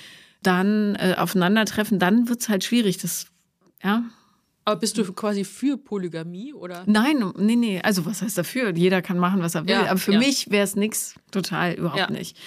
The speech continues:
Speaker 1: Das weiß ich auch. Aber, ähm, das wäre, ich wäre da jetzt nicht so super streng gewesen in der letzten Beziehung. In der jetzigen wär ich, glaub ich, schon, also bin ich strenger. Hab ich an mir so festgestellt.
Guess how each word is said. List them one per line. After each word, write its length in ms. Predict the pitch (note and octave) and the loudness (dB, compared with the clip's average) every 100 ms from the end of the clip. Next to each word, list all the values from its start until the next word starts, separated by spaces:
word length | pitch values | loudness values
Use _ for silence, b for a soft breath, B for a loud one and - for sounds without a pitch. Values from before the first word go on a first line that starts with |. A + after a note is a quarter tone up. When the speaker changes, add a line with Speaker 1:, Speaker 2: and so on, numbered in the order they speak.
| B B - | B B -8
Speaker 1:
Das 180 | F3+ F3+ | -4 0
weiß 240 | F3 G3 | 0 0
ich 180 | F#3 - | -4 -4
auch. 160 | E3 - | -6 0
Aber, 360 | D4 A3+ A3+ G#3+ B B B | 0 2 0 -2 B B B
ähm, 200 | G3+ G3 | 2 4
das 180 | G3 - | 2 2
wäre, 220 | G3+ G3+ | 2 2
ich 140 | F#3 G3 | 0 2
wäre 180 | G3+ | 2
da 80 | G#3 | 4
jetzt 240 | F3+ E3+ F#3+ | 2 2 0
nicht 180 | G3 | 0
so 120 | G3+ F#3+ | 0 -2
super 360 | F3 F#3+ F#3+ | -2 -2 -2
streng 340 | - - G3+ B3+ | -2 2 2 4
gewesen 400 | F3+ E3 D#3 D#3 | 2 2 0 0
in 40 | |
der 100 | E3 | 0
letzten 320 | E3 E3 - | 0 0 -2
Beziehung. 280 | G3 - C4+ | -2 -2 0
In 80 | G#3+ | 2
der 100 | G#3+ | 4
jetzigen 560 | G3+ G#3+ C4 B3+ C4 A#3+ | 4 2 -2 -2 -2 -4
wär 260 | - G#3+ - | -2 -2 -2
ich, 100 | - | -4
glaub 160 | A#3 | -6
ich, 200 | A#3 A3+ | -6 -6
schon, 200 | - C#4 D4 - | -8 -8 -10 -4
also 220 | G#3 G#3 | -2 0
bin 160 | A#3+ B3+ | 0 0
ich 120 | - | -2
strenger. 460 | - F#3+ D#3+ E3 | -2 0 0 -2
Hab 100 | G3 | 0
ich 240 | G#3 - - | 0 0 0
an 120 | G#3 | 2
mir 160 | G#3 G3+ | 2 2
so 80 | |
festgestellt. 760 | F#3 F3+ E3+ - - F3 - | 0 0 -2 -4 -6 -6 -10